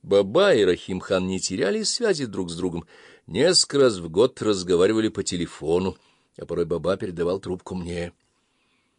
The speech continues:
Последний раз я говорил с Рахим ханом вскоре после смерти Бабы.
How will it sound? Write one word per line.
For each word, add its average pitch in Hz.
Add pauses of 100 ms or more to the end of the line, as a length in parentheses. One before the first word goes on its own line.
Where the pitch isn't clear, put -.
(380)
Последний 95
раз 101
я 90
говорил 90
с -
Рахим 85
ханом 135
вскоре -
после -
смерти 95
Бабы. 90